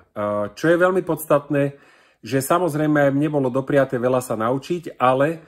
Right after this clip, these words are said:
všetko, čo zdieľam, je na základe mojich vlastných životných skúseností. Takže zatiaľ sa s vami lúčim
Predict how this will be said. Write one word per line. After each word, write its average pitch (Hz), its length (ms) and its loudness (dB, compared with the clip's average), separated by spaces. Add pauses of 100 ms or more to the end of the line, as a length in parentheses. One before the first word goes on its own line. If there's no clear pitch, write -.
(160)
všetko, 196 480 0
čo 135 160 -4
zdieľam, 143 560 2
je 120 80 -8
na 135 240 -2
základe 131 640 -4
mojich 117 320 -6
vlastných 127 720 -2
životných 113 640 -8 (160)
skúseností. - 800 -16 (540)
Takže 120 720 -2
zatiaľ 160 400 0
sa 160 160 -4
s - 80 -10
vami 127 180 0
lúčim 170 540 0